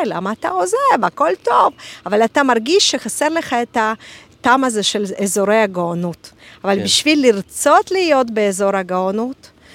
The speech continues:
Speaker 1: צריך לחוות אותו לפחות פעם אחת. כי אם לעולם לא חווית ברק בעיניים, אתה גם לא תתגעגע
Speaker 2: וואו,
Speaker 1: אליו.
Speaker 2: יש לי צמרמורת עכשיו שאת אומרת את זה, כי זה
Speaker 1: כן?
Speaker 2: בדיוק מה
Speaker 1: מה זה
Speaker 2: שהרגשתי.
Speaker 1: מזכיר לך?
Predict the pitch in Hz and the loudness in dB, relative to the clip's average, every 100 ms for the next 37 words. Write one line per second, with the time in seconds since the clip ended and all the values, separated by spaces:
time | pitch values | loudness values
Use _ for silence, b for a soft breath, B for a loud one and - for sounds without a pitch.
0 | b - 208 220 196 - 196 202 240 196 | b -4 -2 0 -4 -4 -6 -4 -4 -4
1 | 170 - - 185 - 175 175 - - - | -4 -6 -6 -6 -4 -6 -6 -8 -10 -12
2 | - - 285 311 262 226 240 277 285 247 | -8 -2 0 2 4 4 4 4 2 -4
3 | - 202 247 - 214 185 196 220 202 185 | -4 -6 -6 -6 -6 -2 -2 -4 -4 -4
4 | 190 262 311 294 - 190 185 190 202 - | 0 2 2 0 -6 -8 -6 -4 -4 -6
5 | 190 180 170 165 202 190 170 160 143 123 | -6 -4 -4 0 2 2 0 -2 -4 -2
6 | 113 127 135 117 123 107 107 113 117 110 | 0 0 0 -2 -4 -4 -4 -2 -2 -2
7 | 101 98 - 107 104 208 123 139 143 139 | -8 -10 -10 -4 0 0 0 0 0 0
8 | 214 226 247 220 - 226 226 233 233 - | 2 2 2 0 -2 -2 0 -2 -4 -6